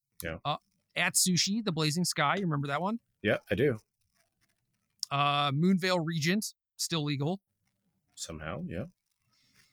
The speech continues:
Speaker 2: Uh, the rest of the Neo Dragons, like Ao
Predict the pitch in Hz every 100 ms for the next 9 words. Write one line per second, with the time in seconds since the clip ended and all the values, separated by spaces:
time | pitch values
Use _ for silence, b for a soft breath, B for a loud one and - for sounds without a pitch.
0 | b b b b b _ _ _ _ _
1 | 180 185 196 190 190 180 208 - 311 240
2 | 214 196 175 165 156 B - 196 196 190
3 | 165 156 139 143 147 170 214 190 170 139
4 | - 151 139 147 165 226